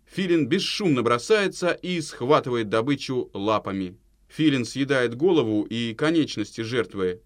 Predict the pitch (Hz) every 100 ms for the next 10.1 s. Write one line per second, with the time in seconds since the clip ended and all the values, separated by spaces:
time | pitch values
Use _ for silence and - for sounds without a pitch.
0 | - 101 101 - 113 151 185 104 92 -
1 | 104 - 147 170 175 - 117 101 110 -
2 | 135 135 117 95 90 - _ 113 123 135
3 | 190 185 185 175 170 170 170 - - 120
4 | 160 147 165 160 123 180 165 180 160 147
5 | 156 151 156 185 185 165 104 90 - _
6 | 110 113 120 143 147 147 - 117 185 156
7 | 104 92 _ _ - 113 165 240 214 139
8 | 113 113 123 104 92 92 - 107 117 143
9 | 185 185 185 _ 123 160 123 - - 76